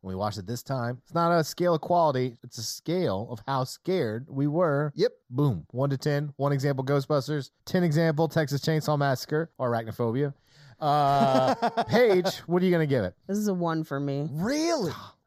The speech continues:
Speaker 1: Wow.
Speaker 2: Wow.
Speaker 3: Yeah.
Speaker 2: Okay.
Speaker 1: Todd, what about you?
Speaker 2: I'm gonna give it a six. It was pretty scary for me.
Speaker 1: Okay, six is pretty good.
Speaker 2: Very forgettable, but very scary.
Speaker 1: I'm gonna give it a three because the
Speaker 2: Okay.
Speaker 1: f-, spiders freak me out, and then the jump scares, I forgot some of the jump scares, and they got me.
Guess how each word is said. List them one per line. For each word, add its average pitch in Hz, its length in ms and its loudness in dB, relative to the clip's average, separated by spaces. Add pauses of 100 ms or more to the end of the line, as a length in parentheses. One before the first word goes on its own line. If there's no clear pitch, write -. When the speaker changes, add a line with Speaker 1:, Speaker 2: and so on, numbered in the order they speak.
(140)
Speaker 1:
Wow. 90 320 0
Speaker 2:
Wow. - 0 - (280)
Speaker 3:
Yeah. 185 140 -2
Speaker 2:
Okay. 151 260 0 (300)
Speaker 1:
Todd, 127 280 0
what 113 80 0
about 131 260 0
you? 117 220 -2
Speaker 2:
I'm 190 100 2
gonna 277 140 -2
give 262 160 -2
it 254 40 2
a 226 60 2
six. - 580 -4
It 196 80 2
was 269 160 0
pretty 277 300 -4
scary 180 420 0
for 117 160 -4
me. 107 240 -10
Speaker 1:
Okay, 190 340 2
six 214 280 0
is 226 80 -4
pretty 214 160 2
good. 190 140 2 (100)
Speaker 2:
Very 240 400 2
forgettable, 190 480 2
but 135 140 -2
very 180 260 2
scary. 131 420 -4 (140)
Speaker 1:
I'm 165 140 0
gonna 277 180 2
give 233 220 0
it 220 100 2
a 185 60 2 (260)
three 143 840 2
because 143 200 2
the 143 80 4
Speaker 2:
Okay. 151 80 2
Speaker 1:
f-, 170 40 -6
spiders 175 460 0
freak 190 260 -2
me 196 200 0
out, 196 340 2
and 156 100 0
then 160 100 2
the 156 60 0
jump 160 240 0
scares, 147 360 0
I 131 140 -4
forgot 143 200 -2
some 147 100 -2
of 147 40 0
the 147 40 0
jump 131 180 0
scares, 120 180 -2
and 113 80 -2
they 107 40 -4
got 101 220 -2
me. 80 160 -10